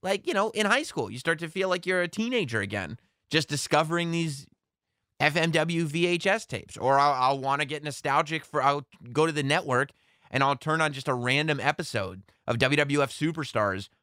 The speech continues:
from nineteen ninety-two. And I'm not sitting there going like, "Oh man, it was so bad back then." I'm sitting there going, I remember in ninety-one, ninety-two, living in England where they would air W W F Superstars Friday nights at ten P M.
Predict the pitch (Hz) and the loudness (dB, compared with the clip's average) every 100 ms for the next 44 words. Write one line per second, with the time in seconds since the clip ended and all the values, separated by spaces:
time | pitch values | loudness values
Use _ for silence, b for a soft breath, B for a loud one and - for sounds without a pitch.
0 | - 147 123 131 143 131 131 131 - 180 | -2 0 2 0 0 0 0 -2 0 0
1 | 196 - _ _ _ _ _ _ _ _ | 0 -6 _ _ _ _ _ _ _ _
2 | 131 151 190 170 185 156 143 135 135 127 | 4 4 4 -2 -2 0 2 2 2 0
3 | 120 131 127 131 123 117 143 127 131 139 | 0 0 0 0 0 -2 -2 2 4 4
4 | 120 110 - 107 139 - 156 151 123 135 | 2 -2 -2 -2 -2 -2 -2 -4 0 0
5 | 123 - 135 160 180 160 143 147 107 98 | 0 0 2 2 0 -2 -2 -2 -6 -10
6 | 120 _ _ _ _ _ _ _ _ _ | -12 _ _ _ _ _ _ _ _ _
7 | _ _ 120 123 120 156 160 127 113 113 | _ _ 0 2 4 2 0 2 2 2
8 | 117 127 - _ 104 113 135 147 135 - | 0 -2 -8 _ 0 2 2 -2 -4 -2
9 | 110 98 98 120 _ _ _ _ _ _ | 0 0 -2 -6 _ _ _ _ _ _
10 | 113 139 151 156 139 135 120 98 123 131 | 0 2 2 2 0 0 -2 -2 -4 -6
11 | _ _ - 123 127 123 113 120 127 135 | _ _ -2 2 4 2 2 2 2 2
12 | 139 - 123 127 143 143 143 - 139 120 | 0 -4 -4 0 0 0 -2 -2 -6 -4
13 | - 110 110 - 120 123 131 120 120 127 | 0 2 0 0 0 2 2 0 -2 -6
14 | - 113 117 117 98 95 | -4 -4 -2 -2 0 -2